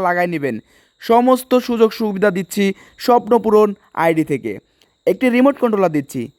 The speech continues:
যেখানে মোবাইল স্ট্যান্ড রয়েছে, মোবাইল রেখেই সরাসরি ড্রোনের লাইভ দেখতে পারবেন। এবং আপনি যদি ড্রোন উড়াতে প্রথম হয়ে থাকেন, আমরা আপনাকে শিখিয়ে দেব কীভাবে ড্রোন উড়াবেন। সাদা কালারের ড্রোনটি খুবই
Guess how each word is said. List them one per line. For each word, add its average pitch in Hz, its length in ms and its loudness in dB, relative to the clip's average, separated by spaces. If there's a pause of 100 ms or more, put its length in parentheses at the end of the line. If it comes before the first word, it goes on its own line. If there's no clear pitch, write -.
(160)
যেখানে 196 240 0 (100)
মোবাইল 208 180 0 (100)
স্ট্যান্ড 208 220 0
রয়েছে, 143 240 4
মোবাইল 156 240 -2 (100)
রেখেই 170 260 -2 (340)
সরাসরি 220 460 2
ড্রোনের 190 300 2
লাইভ 175 220 2
দেখতে 165 180 -4
পারবেন। 117 240 -4 (420)
এবং 226 220 4 (480)
আপনি 214 320 0 (100)
যদি 240 120 -4 (140)
ড্রোন 190 200 4 (100)
উড়াতে 233 240 0 (100)
প্রথম 214 300 0
হয়ে 214 160 0
থাকেন, 139 240 -2 (380)
আমরা 208 280 4
আপনাকে 214 320 -6
শিখিয়ে 175 300 -4
দেব 170 100 -2 (120)
কীভাবে 208 300 -4
ড্রোন 170 160 2
উড়াবেন। 120 320 0 (440)
সাদা 196 400 0
কালারের 220 400 0
ড্রোনটি 175 360 -4 (400)
খুবই 190 280 -2